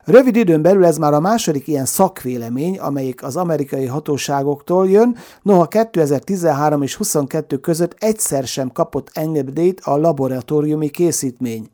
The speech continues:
Ez arra utal, az alternatív fehérje források közül a tenyésztett hús kerülhet ki győztesen, ám az ide vezető út lassabb és rögösebb, mint ahogy azt Bill Gates és más vagyonos befektetők korábban elképzelték.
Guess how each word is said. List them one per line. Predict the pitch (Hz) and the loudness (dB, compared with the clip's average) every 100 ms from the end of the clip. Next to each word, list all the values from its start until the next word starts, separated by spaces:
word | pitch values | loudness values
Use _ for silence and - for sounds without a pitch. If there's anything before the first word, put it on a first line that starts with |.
| _ | _
Ez | 127 127 | -10 -2
arra | 226 233 | 2 2
utal, | 147 143 185 220 - | 2 2 2 2 2
az | 165 175 | -2 2
alternatív | 254 254 190 160 - | 2 2 0 0 -2
fehérje | - 185 165 147 135 | -4 -2 0 0 -2
források | 170 170 160 - 127 | 0 2 2 0 -4
közül | - 170 175 | -2 0 0
a | - | -2
tenyésztett | - 208 226 170 - 131 - | -2 2 2 2 -2 -8 -8
hús | - 202 202 | -4 -4 -4
kerülhet | - 165 156 123 135 | -2 0 0 -2 -6
ki | - 123 | -6 -4
győztesen, | 123 120 - 135 - 208 233 - _ - | -4 -4 -6 -8 -2 0 0 -6 _ -2
ám | 180 160 | 0 0
az | 139 | -2
ide | 220 254 160 | -4 -2 0
vezető | 156 151 139 131 | 0 -2 -4 -6
út | 131 208 208 | -4 -4 -4
lassabb | 139 180 214 - 190 175 | 0 0 0 -2 -2 -2
és | 160 - | -6 -4
rögösebb, | 147 160 139 117 170 170 | 2 4 2 -2 -2 -2
mint | 180 175 175 | -2 -4 -2
ahogy | 170 | 0
azt | 175 147 | 0 -2
Bill | 131 165 135 127 | -2 0 0 0
Gates | 156 202 - | 2 2 0
és | 190 185 175 | 0 0 0
más | 165 156 139 | -4 -4 -4
vagyonos | 135 151 147 131 120 | -2 -2 0 -4 -2
befektetők | 156 - 143 160 160 180 | -4 -4 -6 -6 -4 -4
korábban | 175 139 143 156 208 | -2 -2 0 0 0
elképzelték. | 202 - 147 135 127 104 113 - | 0 0 -4 -2 -6 -8 -10 -12